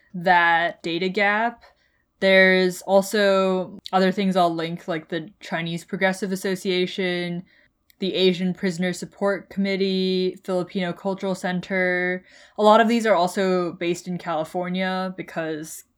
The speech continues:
California has many more Asians. Uh, there's also been a couple community, uh, sort of,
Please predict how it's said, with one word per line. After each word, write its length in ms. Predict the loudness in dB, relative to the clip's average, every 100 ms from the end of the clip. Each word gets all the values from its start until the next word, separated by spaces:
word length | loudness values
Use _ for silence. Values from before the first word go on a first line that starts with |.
| -8
California 720 | -2 0 0 -2 -2 -2 -4
has 280 | -6 -8 -8
many 180 | -8
more 180 | -8 -10
Asians. 640 | -8 -6 -6 -8 -8 -10 -12 _ _ _ _ _ _ _
Uh, 240 | 4 4 4
there's 200 | 2 2
also 240 | 2 0
been 120 | 0 0
a 40 |
couple 400 | 0 -2 0 -2
community, 840 | -2 -2 -2 -2 -2 -2 -2 -4 -4
uh, 440 | -4 -2 -2 -6
sort 240 | -8 -6 -4
of, 340 | -4 -6 -12